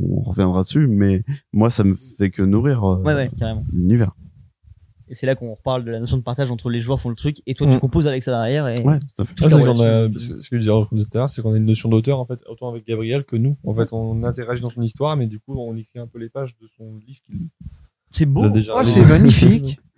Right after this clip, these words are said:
Speaker 2: <laughs> Est-ce que vous voulez
Speaker 1: Mais
Speaker 2: qu'on fasse une, vas-y, vas-y.
Speaker 1: tout à fait. Ah bah, à la base, euh, la, la seule quête, c'était d'aller voir, euh, Pascal Magical.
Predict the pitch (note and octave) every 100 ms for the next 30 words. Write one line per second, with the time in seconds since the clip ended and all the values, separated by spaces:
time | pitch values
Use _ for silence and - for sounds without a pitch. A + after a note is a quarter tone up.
0 | - C#3 C3+ - C3 E3 E3 D3 D#3 D#3
1 | C#3 - - B2+ B2 D3+ C#3+ A#2 A2+ A2
2 | - G#2+ F#2+ F#2 F#2 F#2+ G2+ G2+ A#2+ C#3+
3 | A#2 - G#2 G2 G2 F#2+ F#2+ - G#2+ G#2+
4 | A2 - F2+ A2+ - G2+ G2+ G2 G2 F#2+
5 | F2+ G2 - G#2 G2+ G2 F#2+ A#2 G#2+